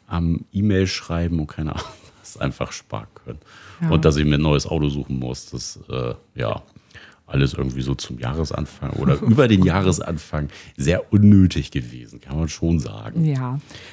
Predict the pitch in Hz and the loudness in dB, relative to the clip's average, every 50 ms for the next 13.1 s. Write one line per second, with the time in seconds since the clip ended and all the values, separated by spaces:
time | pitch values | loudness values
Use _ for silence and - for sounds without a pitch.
0 | - - - - - _ _ - 151 165 175 175 170 - - 196 214 214 - - | -20 -20 -20 -20 -20 _ _ -2 0 2 2 2 0 2 2 2 0 2 2 4
1 | 208 196 175 170 170 170 165 160 170 165 170 180 185 - - 185 170 165 160 165 | 6 6 8 8 6 6 4 4 2 2 2 0 -2 -2 0 2 2 4 4 2
2 | 165 160 - - 170 160 160 175 208 220 208 175 - - 170 160 151 - - 143 | 0 0 0 0 2 6 8 10 10 10 10 8 4 4 4 4 4 2 0 0
3 | 131 131 120 - - 123 127 127 127 127 135 139 135 - 135 131 131 - 139 131 | 0 0 -2 -2 -4 -2 -2 -2 -2 -2 -4 -6 -8 -8 -8 -8 -8 -8 -8 -8
4 | 139 - - 120 143 196 - - - _ - - - - - - 64 58 - - | -6 -6 -6 -6 -6 -6 -8 -10 -12 _ -10 -10 -10 -14 -12 -10 -10 -8 -10 -10
5 | - - - - - 50 - - - - - - _ - 185 165 175 190 180 160 | -12 -10 -10 -10 -10 -12 -16 -18 -20 -20 -20 -4 _ 4 6 8 8 6 6 6
6 | 185 185 175 160 170 165 175 196 - - 160 - - 151 139 147 147 160 180 196 | 6 6 6 6 4 2 0 0 0 -2 -2 -2 -4 -4 -2 -2 0 0 -2 0
7 | 180 175 165 160 - 165 147 143 147 165 185 220 233 233 226 220 208 - 180 175 | 0 0 0 0 2 2 0 2 2 0 4 6 8 8 8 6 6 4 2 2
8 | 165 175 165 - - 160 160 190 214 - - - 220 208 202 - 185 175 170 156 | 2 2 0 0 0 0 2 0 -2 -4 -2 -2 0 0 0 0 0 0 0 0
9 | 143 147 156 175 - - - - - 214 208 226 233 254 277 311 - - _ _ | 0 -2 -2 -2 -4 -8 -8 -4 -4 -2 0 0 0 -2 -2 -4 -8 -14 _ _
10 | _ _ _ - _ _ _ _ _ _ _ _ _ _ _ _ - 170 160 165 | _ _ _ -20 _ _ _ _ _ _ _ _ _ _ _ _ -4 0 4 6
11 | 160 180 208 214 - - - - 180 165 165 175 185 196 185 175 185 185 185 185 | 6 6 6 4 0 -6 -4 -2 -2 0 2 2 2 2 2 2 2 2 4 4
12 | 185 190 190 - - 170 160 156 160 170 175 185 185 185 185 185 180 180 180 175 | 4 2 2 0 -2 -4 -2 0 0 2 4 4 4 4 4 4 2 2 2 0
13 | 165 - | -2 -4